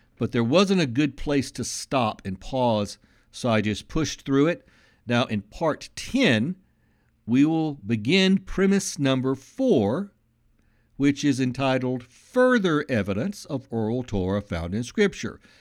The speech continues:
So we'll continue on. I'll continue providing evidence of oral Torah that you can see in the written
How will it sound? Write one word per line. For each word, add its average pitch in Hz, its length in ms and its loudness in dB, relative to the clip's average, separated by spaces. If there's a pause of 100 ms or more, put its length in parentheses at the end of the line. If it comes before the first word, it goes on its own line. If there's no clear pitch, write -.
So 113 200 -2
we'll 98 280 -2
continue 127 600 -2
on. 165 380 2
I'll 104 160 -6
continue 123 500 -2
providing 139 640 0 (120)
evidence 196 680 -2 (580)
of 135 220 0
oral 202 400 2
Torah 156 520 2 (360)
that 135 220 -4
you 143 80 0
can 143 160 0
see 151 580 0 (480)
in 165 240 2
the 196 160 4
written 185 800 0